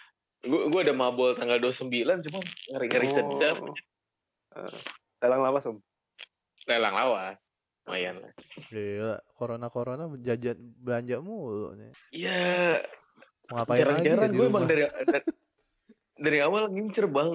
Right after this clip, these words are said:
Speaker 1: gitu.
Speaker 3: Oh,
Speaker 1: Ternyata
Speaker 3: iya, iya.
Speaker 1: si, si Lawas ngeluarin dua kloter kan. Kloter pertama tiga empat puluh, pas kloter gue cuma tembus tiga sepuluh, lumayan.
Speaker 3: Yoi.
Speaker 2: Itu size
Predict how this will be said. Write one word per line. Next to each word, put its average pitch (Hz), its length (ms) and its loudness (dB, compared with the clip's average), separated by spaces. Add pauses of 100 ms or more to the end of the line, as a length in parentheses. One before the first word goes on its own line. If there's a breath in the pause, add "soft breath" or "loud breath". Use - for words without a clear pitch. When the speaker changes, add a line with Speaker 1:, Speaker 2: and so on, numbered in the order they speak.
Speaker 1:
gitu. 120 160 -2
Speaker 3:
Oh, 123 80 -8
Speaker 1:
Ternyata 117 320 0
Speaker 3:
iya, 107 160 -8
iya. 110 160 -14 (960)
Speaker 1:
si, 135 160 -2 (160)
si 131 200 -2 (360)
Lawas 123 400 0
ngeluarin 127 400 2
dua 123 160 4
kloter 147 560 2
kan. 135 200 2 (460 loud breath)
Kloter - 320 -2
pertama 123 400 2
tiga 127 160 2
empat 113 240 0
puluh, 175 240 0
pas 127 160 0
kloter 117 320 0
gue 175 240 -2
cuma 131 320 2
tembus 117 400 -2
tiga 110 160 0
sepuluh, 156 400 0
lumayan. 165 400 2 (640 loud breath)
Speaker 3:
Yoi. 117 560 -6 (400 loud breath)
Speaker 2:
Itu 165 160 0
size 175 240 2